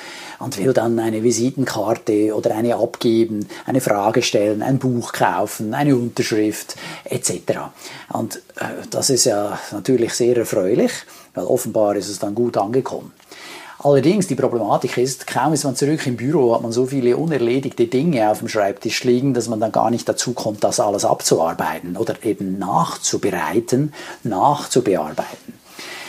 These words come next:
Hier empfiehlt die Lois, dass man eben da versucht, das Ganze zu leveragen, also da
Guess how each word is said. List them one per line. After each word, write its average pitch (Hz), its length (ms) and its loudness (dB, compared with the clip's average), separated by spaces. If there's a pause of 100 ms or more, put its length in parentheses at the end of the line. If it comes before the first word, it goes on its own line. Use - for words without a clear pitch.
(300)
Hier 185 420 4
empfiehlt 170 380 4
die 139 80 0
Lois, 139 460 6
dass - 200 0
man 123 340 0 (460)
eben 110 320 -6
da 95 300 -8
versucht, 123 480 -2
das 120 100 -2
Ganze 110 340 0
zu 104 220 2
leveragen, 110 540 2
also 87 160 -8
da 85 400 -8